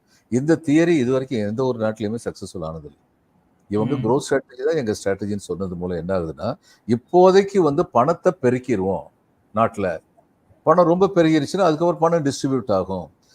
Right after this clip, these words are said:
Speaker 1: ஆனா
Speaker 2: ம்.
Speaker 1: ரொம்ப பெருகிறதுங்கிறதே முதல்ல யாருக்கு பெருகுதுன்னு சொல்லி குற்றச்சாட்டு வருது, அவங்களுக்கு வேண்டி இருபத்தி ரெண்டு பேருக்கு குற்ற-, வருதுன்னு சொல்லி குற்றச்சாட்டு வருது.
Speaker 2: ம்.
Speaker 1: ஏழை எளியோருடைய வெல்ஃபேருங்கிறது வந்து, அ,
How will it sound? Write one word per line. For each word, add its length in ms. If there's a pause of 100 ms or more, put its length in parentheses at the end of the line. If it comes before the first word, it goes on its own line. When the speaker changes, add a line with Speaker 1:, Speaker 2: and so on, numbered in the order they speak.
(120)
Speaker 1:
ஆனா 200
Speaker 2:
ம். 20
Speaker 1:
ரொம்ப 380
பெருகிறதுங்கிறதே 760
முதல்ல 280
யாருக்கு 420
பெருகுதுன்னு 260
சொல்லி 220
குற்றச்சாட்டு 580
வருது, 300 (320)
அவங்களுக்கு 400
வேண்டி 260
இருபத்தி 280
ரெண்டு 180
பேருக்கு 200
குற்ற-, 540
வருதுன்னு 180
சொல்லி 220
குற்றச்சாட்டு 500
வருது. 220 (280)
Speaker 2:
ம். 280 (640)
Speaker 1:
ஏழை 520
எளியோருடைய 580
வெல்ஃபேருங்கிறது 580
வந்து, 320 (400)
அ, 260